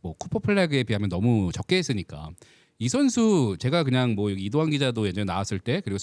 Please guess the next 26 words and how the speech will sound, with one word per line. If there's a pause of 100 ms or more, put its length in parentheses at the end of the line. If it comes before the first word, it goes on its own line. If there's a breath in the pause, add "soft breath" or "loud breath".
유석주
기자도
아마
비슷한
얘기
했던
것
같은데 (960 soft breath)
캐슬이랑은
그릇이
다르다
뭐
이런
평가를
막
내리기도
했었거든요. (380 soft breath)
근데
실제로
이제
한 (220)
스무
경기
넘게
치렀잖아요,
경기를.